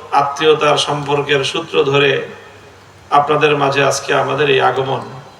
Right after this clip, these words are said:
আল্লাহ পাক রব্বুল আলামিন আমাদের পারস্পরিক এই সম্পর্ককে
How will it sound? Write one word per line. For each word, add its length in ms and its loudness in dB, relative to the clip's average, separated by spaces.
আল্লাহ 280 2
পাক 200 4
রব্বুল 320 4
আলামিন 460 4
আমাদের 420 2
পারস্পরিক 680 2
এই 160 0
সম্পর্ককে 1000 0